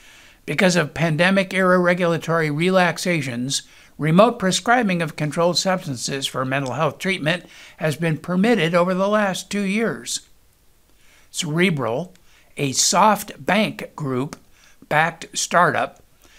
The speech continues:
became a leader in the field of remote prescribing for mental health ailments. The firm, which recently ousted its founder, is also being investigated by the federal government for possible violations of the Controlled Substances Act.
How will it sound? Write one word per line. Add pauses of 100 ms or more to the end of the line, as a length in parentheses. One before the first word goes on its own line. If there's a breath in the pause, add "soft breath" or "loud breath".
(180 soft breath)
became
a
leader
in
the
field
of
remote
prescribing
for
mental
health
ailments. (800 soft breath)
The
firm, (240 loud breath)
which
recently
ousted
its
founder, (360 soft breath)
is
also
being
investigated
by
the
federal
government (360 loud breath)
for
possible
violations
of
the
Controlled
Substances
Act.